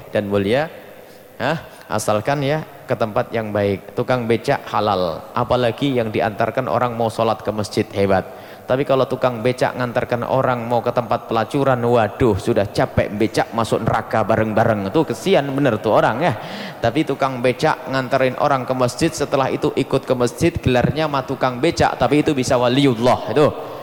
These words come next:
Nah, ini. Jadi kalau tiba-tiba diberi lebih, nah, itu adalah boleh, boleh saja, itu adalah hadiah sisanya.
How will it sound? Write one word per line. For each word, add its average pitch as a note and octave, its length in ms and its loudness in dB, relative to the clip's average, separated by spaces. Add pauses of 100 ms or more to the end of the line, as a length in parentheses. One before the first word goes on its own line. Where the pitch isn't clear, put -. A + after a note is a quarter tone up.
(200)
Nah, A2 280 2 (440)
ini. A#2+ 320 4
Jadi C#3+ 240 2
kalau F3+ 240 2
tiba-tiba E3 480 4
diberi D3+ 400 2
lebih, E3+ 440 4 (360)
nah, F#2 400 -4
itu C#3+ 240 2
adalah A#2+ 320 2
boleh, A#2 320 2
boleh A2 240 2
saja, A#2+ 320 2
itu A2+ 240 0
adalah A#2 480 2
hadiah G#2 640 0
sisanya. G2 800 -4